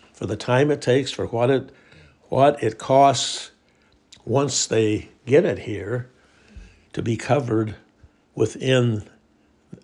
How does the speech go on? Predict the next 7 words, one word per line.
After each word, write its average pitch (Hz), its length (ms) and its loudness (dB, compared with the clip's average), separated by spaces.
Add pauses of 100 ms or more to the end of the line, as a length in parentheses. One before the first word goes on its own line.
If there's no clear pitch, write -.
(220)
the 104 460 -4 (580)
trade 113 260 2
agreement. 90 440 -14 (1040)
We're 117 180 0
not 135 340 2
going 135 420 4
to 117 500 0